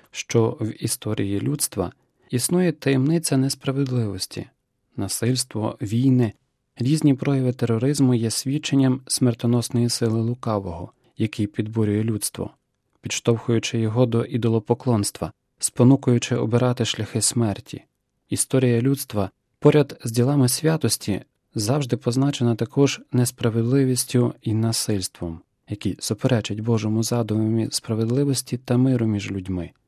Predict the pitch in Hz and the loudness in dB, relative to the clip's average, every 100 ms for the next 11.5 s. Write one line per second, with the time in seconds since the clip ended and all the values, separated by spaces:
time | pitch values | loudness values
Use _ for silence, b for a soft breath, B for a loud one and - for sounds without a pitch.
0 | _ _ - - - 160 135 160 160 - | _ _ -6 -6 -2 -2 0 0 0 0
1 | 127 117 143 151 127 117 156 135 - 117 | 2 4 2 2 2 2 0 -2 -6 -12
2 | 113 - 127 - 113 127 160 156 - - | -12 -6 -4 0 0 2 2 0 -2 -4
3 | 92 - - - _ _ _ _ _ _ | -4 -4 -10 -14 _ _ _ _ _ _
4 | - 123 110 110 120 143 135 - _ _ | -2 0 2 0 2 2 0 -10 _ _
5 | _ - 120 - 156 151 143 139 - 156 | _ -4 -4 0 0 4 4 4 2 0
6 | 143 - 139 131 110 98 90 - - - | 0 0 0 0 0 0 -4 -10 -18 -4
7 | 107 98 - 101 - 139 147 - _ 123 | -2 -2 -2 -4 -2 -2 -2 -8 _ -6
8 | - 127 113 123 131 123 95 - - _ | -2 0 0 0 0 0 -2 -8 -20 _
9 | _ _ - 107 120 156 139 139 135 127 | _ _ -2 0 2 2 4 4 6 4
10 | 98 - 87 - - 107 117 160 - 120 | 2 -2 -4 -6 -6 -2 0 0 0 -2
11 | 113 - 151 160 - | -2 -2 0 0 -2